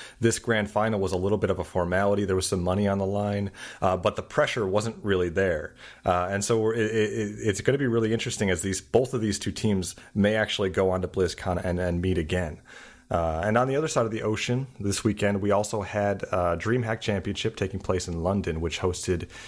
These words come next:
events in Call of Duty, Super Smash Brothers, and Counter-Strike. Uh, we'll be focusing on the Counter-Strike portion of the event, but if you're a fan of Call of Duty or Smash Brothers, be sure to check out the vods when they go up online, or the videos on demand, V O Ds. Uh, but in Counter-Strike,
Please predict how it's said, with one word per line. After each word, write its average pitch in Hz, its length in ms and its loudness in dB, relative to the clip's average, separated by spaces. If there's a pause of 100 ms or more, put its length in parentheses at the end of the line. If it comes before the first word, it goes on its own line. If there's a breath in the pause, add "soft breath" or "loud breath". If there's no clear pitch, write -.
(140 loud breath)
events 95 380 0
in 92 80 -6
Call 107 240 0
of 95 140 -8
Duty, 120 280 0
Super 120 240 -4
Smash 110 320 -2
Brothers, 98 240 -2
and - 80 -12
Counter-Strike. 95 720 -4 (480 loud breath)
Uh, 101 180 4
we'll 117 120 0
be 143 80 -6
focusing 131 420 0
on 107 60 2
the 101 80 -4
Counter-Strike 120 640 -2
portion 98 260 0
of 82 100 -4
the 90 140 2
event, 87 300 -2
but 98 100 2
if 95 100 -4
you're 123 120 2
a - 20 -14
fan 110 280 0
of 101 60 -4
Call 104 200 0
of 98 100 -6
Duty 95 240 -2
or 92 60 2
Smash 87 320 -2
Brothers, 87 260 -2
be 90 100 -10
sure - 160 0
to 98 80 -2
check - 200 -2
out 87 100 -4
the 90 80 -6
vods 82 380 -2
when 82 80 -8
they 85 80 -4
go 87 180 0
up 85 140 -2
online, 92 480 0
or 87 80 -4
the - 80 -12
videos 90 340 0
on 82 80 -2
demand, 85 320 -2
V 85 140 0
O 82 40 0
Ds. 82 300 -4 (580 loud breath)
Uh, 113 240 4
but 135 200 0
in 135 100 -2
Counter-Strike, 143 800 -2